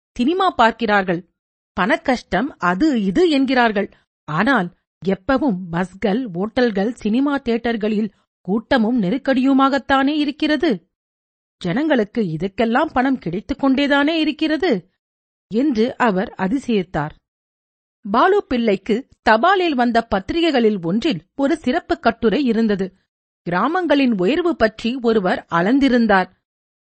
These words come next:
"இந்தியாவின் ஆத்மா அதன் கிராமங்களில்தான் இருக்கிறது" என்று கூறி, கிராமங்கள், கிராம மக்கள், அவர்களது பண்புகள் பற்றியெல்லாம்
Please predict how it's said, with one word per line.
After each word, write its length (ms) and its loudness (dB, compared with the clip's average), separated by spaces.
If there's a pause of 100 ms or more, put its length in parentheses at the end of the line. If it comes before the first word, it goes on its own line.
(280)
"இந்தியாவின் 640 2
ஆத்மா 680 -2
அதன் 320 -2
கிராமங்களில்தான் 880 2
இருக்கிறது" 760 0
என்று 280 -2
கூறி, 420 -4 (200)
கிராமங்கள், 680 0 (240)
கிராம 380 2
மக்கள், 420 -2 (340)
அவர்களது 600 2
பண்புகள் 480 0
பற்றியெல்லாம் 720 0